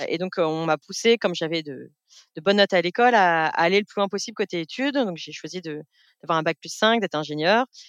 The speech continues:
Et donc quand j'ai, mmh, voulu prendre ma voie, ben, faut quand même dire que j'ai <laughs> fait ma dernière année d'études en Australie pour pouvoir justement aller, heu, surfer un peu.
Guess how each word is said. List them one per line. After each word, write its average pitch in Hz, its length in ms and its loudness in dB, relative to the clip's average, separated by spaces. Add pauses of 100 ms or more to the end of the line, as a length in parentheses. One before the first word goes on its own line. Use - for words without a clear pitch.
(220)
Et 180 80 0
donc 220 140 -2
quand 208 100 2
j'ai, 175 240 -4
mmh, 151 680 -8
voulu 165 180 -12
prendre 202 240 -4
ma 160 120 2
voie, 208 340 4 (640)
ben, 185 120 4
faut 175 80 -4
quand 196 80 4
même 190 80 4
dire 202 180 0
que 202 80 -6
j'ai 160 240 -4
<laughs> - 260 -16
fait 339 60 -8
ma 190 140 4
dernière 196 240 4
année 185 180 2
d'études 190 240 -6
en 185 100 2
Australie 202 420 -2
pour 180 120 -2
pouvoir 160 180 -2
justement 170 360 -4
aller, 151 240 0
heu, 143 100 -6
surfer - 320 -4
un 160 140 2
peu. 233 140 2